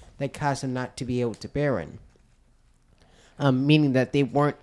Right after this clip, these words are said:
as we see in the Old Testament, those who were willing, like Abraham, Isaac, and, um, Jacob, they were able to enter in because they believed the Lord with their heart. Whereas what we see for the children of Israel in the wilderness, they did not believe.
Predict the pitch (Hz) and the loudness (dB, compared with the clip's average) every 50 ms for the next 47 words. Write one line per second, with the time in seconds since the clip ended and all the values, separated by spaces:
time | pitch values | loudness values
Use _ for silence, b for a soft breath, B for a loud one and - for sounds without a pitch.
0 | _ _ _ _ _ _ _ _ _ _ _ _ _ _ - 156 165 165 - - | _ _ _ _ _ _ _ _ _ _ _ _ _ _ 4 6 6 6 6 4
1 | 165 147 - - - 180 185 185 180 165 - - 147 147 135 - - 151 147 - | 0 -2 -2 -4 -2 -2 0 0 0 -2 -2 -2 -2 -2 -2 -2 0 -2 0 0
2 | - 131 120 98 - 143 147 160 156 147 - - 160 147 139 131 117 127 143 135 | -2 -6 -6 -2 0 2 2 2 2 0 0 0 2 4 4 4 2 2 2 2
3 | 127 120 117 113 - - - 131 147 127 127 123 120 123 120 110 95 - 123 127 | 2 0 0 -2 -4 -4 -2 -2 -2 0 -2 -2 -2 -2 -2 -2 -2 -2 0 0
4 | 120 - - - - 120 110 104 - b b b b b b b b 131 131 120 | 0 -2 -4 -4 -2 -2 -4 -4 -8 b b b b b b b b 2 2 2
5 | 113 101 - - _ _ _ _ _ - - - 170 185 196 - 160 135 - 147 | 2 0 -6 -12 _ _ _ _ _ -6 0 4 4 4 6 4 2 2 4 6
6 | 151 151 147 - - 156 175 175 165 165 147 139 127 - - 147 156 151 143 - | 6 6 6 4 4 4 4 6 8 8 6 6 4 2 2 4 4 4 4 2
7 | 139 135 131 127 151 156 151 139 127 120 - - 139 131 117 135 131 - - 131 | -2 -4 0 2 2 2 2 2 0 -2 0 2 2 2 4 2 0 2 2 -2
8 | 131 135 143 147 143 - - 131 127 127 123 120 107 95 104 - 107 107 110 - | 0 2 4 2 2 2 2 2 4 4 4 4 2 0 -2 -2 -4 -4 -2 0
9 | 147 147 135 73 - - - _ b b b b b b b - 143 147 151 139 | 2 2 2 2 -2 -6 -16 _ b b b b b b b 0 4 4 4 4
10 | - - 135 135 131 127 131 131 - - - - - - 160 156 156 147 - - | 2 2 2 2 4 2 0 0 -2 -8 -12 -12 -8 -4 -2 0 0 0 -2 -2
11 | 147 139 131 120 - - - 143 135 143 135 120 - 139 143 131 127 135 127 120 | -2 -2 -2 -2 -4 -2 -2 -2 -2 -2 -4 -4 -2 -2 -2 0 0 0 0 0
12 | 117 104 98 135 156 160 147 131 123 120 113 - 120 127 107 120 117 120 131 143 | -2 -2 0 0 0 2 2 0 0 -2 -2 -2 -4 -4 -4 -4 -4 -4 -2 -4
13 | 135 - - 117 101 95 90 82 73 - | -4 -4 -6 -6 -6 -4 -6 -8 -10 -12